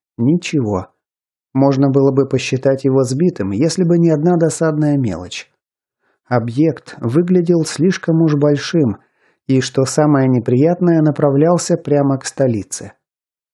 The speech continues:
Что в таких условиях должен думать министр обороны? Ну, разумеется, неожиданное нападение неизвестного противника.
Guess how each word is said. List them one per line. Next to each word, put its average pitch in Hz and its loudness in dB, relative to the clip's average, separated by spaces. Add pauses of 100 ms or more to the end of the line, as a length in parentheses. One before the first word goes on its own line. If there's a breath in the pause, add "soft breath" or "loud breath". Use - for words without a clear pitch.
(240)
Что - -2
в - -6
таких 131 -4
условиях 202 0
должен 175 2
думать 170 2
министр 151 0
обороны? 143 0 (760)
Ну, 123 2
разумеется, 131 0
неожиданное 180 2
нападение 160 0
неизвестного 135 0
противника. 139 -4